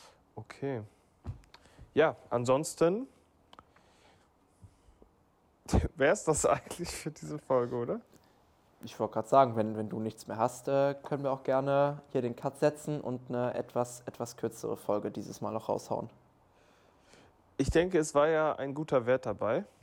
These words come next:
Speaker 1: weil das Ganze wird ja immer populärer, dass man sich einen Coach sucht. Ähm, und bevor man sich da vergreift, sagt man das? Nee, bevor man in die Scheiße greift.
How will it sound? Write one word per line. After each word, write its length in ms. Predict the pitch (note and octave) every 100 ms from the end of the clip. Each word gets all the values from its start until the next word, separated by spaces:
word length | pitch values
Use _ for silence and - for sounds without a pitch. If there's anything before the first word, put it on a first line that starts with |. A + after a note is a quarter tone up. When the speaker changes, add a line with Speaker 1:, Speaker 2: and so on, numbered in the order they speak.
| _
Speaker 1:
weil 160 | G#2 G#2
das 180 | G#2+ -
Ganze 320 | G#2+ - A#2+
wird 160 | A2
ja 80 | A2+
immer 180 | F#2+ G#2+
populärer, 680 | - - A2+ G#2 A2+ B2+ B2
dass 260 | G#2+ -
man 220 | G#2+ G#2 G2+
sich 320 | G#2 G#2 -
einen 280 | G2 G2 G#2+
Coach 280 | F#2 F#2
sucht. 420 | - - - - - _ _ _ _ - - _ _ -
Ähm, 460 | G2 G2+ F#2+ F#2+ G2+ _ _ _ _ _ _ _ - - - _ _ _ -
und 140 | G#2
bevor 340 | G#2+ G#2 A#2 G#2+
man 180 | G#2+ G2+
sich 480 | G#2 G#2 - - _ _ _ _ _ _ _ _ _ _ _ _ _ _ _ _ -
da 420 | G2+ G2+ G2+ G2+ -
vergreift, 880 | - G2+ F#2+ G2 G2+ D#3+ - - - _ -
sagt 260 | - A2 -
man 100 | B2+
das? 240 | D3 - - _ _ _ _ - _ _ -
Nee, 100 | G#2
bevor 300 | F2 F#2+ A#2
man 140 | A2+ G#2
in 120 | G#2
die 80 | G2
Scheiße 380 | - A#2 A#2+
greift. 420 | F#2 F2+ G2+ -